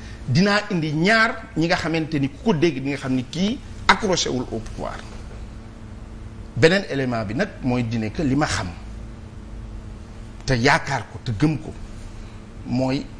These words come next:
président xaw ma lu muy wax, mais li muy war a wax dépendrul ci benn pression.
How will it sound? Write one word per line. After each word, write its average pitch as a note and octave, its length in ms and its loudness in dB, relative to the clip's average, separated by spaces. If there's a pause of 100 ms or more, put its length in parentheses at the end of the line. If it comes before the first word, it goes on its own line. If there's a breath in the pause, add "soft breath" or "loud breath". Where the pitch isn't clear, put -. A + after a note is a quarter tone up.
(260)
président B2 360 2
xaw B2+ 220 4
ma A#2+ 80 2
lu A#2 100 0
muy A2+ 140 0
wax, F2 180 -2
mais C#3+ 240 4
li D#3 200 4
muy A#3 180 6
war F3 160 4
a C3+ 80 2
wax - 420 -4 (1800)
dépendrul D3+ 500 4
ci B2 120 -4
benn C3+ 240 2
pression. - 360 0